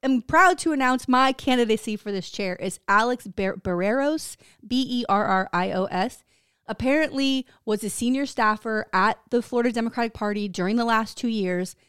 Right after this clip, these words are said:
And he's like, "I've organized voters. I've done this." I never heard of the guy before, but I've,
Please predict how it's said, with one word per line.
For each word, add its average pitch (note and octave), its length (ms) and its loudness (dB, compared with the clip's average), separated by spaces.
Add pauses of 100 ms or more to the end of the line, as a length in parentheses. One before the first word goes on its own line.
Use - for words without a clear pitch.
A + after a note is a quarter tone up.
(260)
And G#3 120 -6
he's G#3 160 -4
like, F#3 200 -4
"I've B3+ 180 -2
organized B3 580 -2
voters. A#3+ 440 2
I've A3+ 180 -4
done A#3+ 160 -4
this." A#3 140 -4
I A#3 60 -2 (120)
never G#3+ 320 -2
heard G3+ 180 -2
of G3 60 -4
the G3 60 -8
guy F#3+ 140 0
before, F#3 300 -4
but F3+ 160 -6
I've, G3 180 2